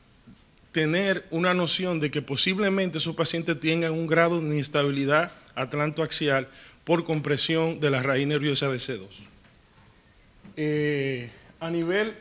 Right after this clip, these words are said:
eh, mielopático podemos tener alteraciones de la marcha, pérdida de la motricidad fina de la mano, inestabilidad y trastornos esfinterianos, y por compresión de tronco, cuando tenemos un panus,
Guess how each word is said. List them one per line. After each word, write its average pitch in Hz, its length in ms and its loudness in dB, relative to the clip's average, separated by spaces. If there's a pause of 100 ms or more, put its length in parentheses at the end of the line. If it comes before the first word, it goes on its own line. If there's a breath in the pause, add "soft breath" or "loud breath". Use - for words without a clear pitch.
(160)
eh, 170 680 -4
mielopático 170 680 -2
podemos 147 400 0
tener 165 320 -2
alteraciones 143 640 -6
de 151 80 -4
la 135 100 -4
marcha, 160 480 -4
pérdida 151 440 -2
de 143 40 -4
la 143 80 -4
motricidad 135 560 -6
fina 139 300 -8
de 131 80 -4
la 131 80 -6
mano, 170 380 -6
inestabilidad 131 680 -4
y 156 40 -4
trastornos 139 440 -8
esfinterianos, 123 600 -14 (680 loud breath)
y 214 200 -2
por 156 220 -4
compresión 147 520 -4
de 175 120 -2
tronco, 190 540 -2 (380 loud breath)
cuando 139 480 -2 (160)
tenemos 135 480 -4
un 160 140 -6
panus, 180 480 -4